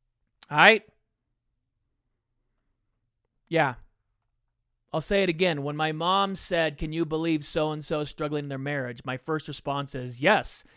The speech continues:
I can always believe that." I'm never surprised by that. Here's where I'm surprised. Like Jim Burns,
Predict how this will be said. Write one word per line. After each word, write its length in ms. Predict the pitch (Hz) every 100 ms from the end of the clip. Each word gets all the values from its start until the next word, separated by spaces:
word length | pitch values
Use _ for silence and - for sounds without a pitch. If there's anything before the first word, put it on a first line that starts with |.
| -
I 120 | - 147
can 200 | 175 165 -
always 540 | 175 190 180 175 156
believe 420 | 135 156 160 139
that." 340 | 120 98 - - _ _ _ _ _
I'm 260 | 143 156 160
never 320 | 185 185 190
surprised 720 | 180 175 - 170 165 160 151
by 220 | 131 120
that. 340 | 113 107 101 - - -
Here's 240 | 285 320
where 120 | 254 226
I'm 120 | 202
surprised. 500 | 180 214 214 139 - - -
Like 180 | 190 165
Jim 300 | - 262 254
Burns, 480 | 226 208 151 151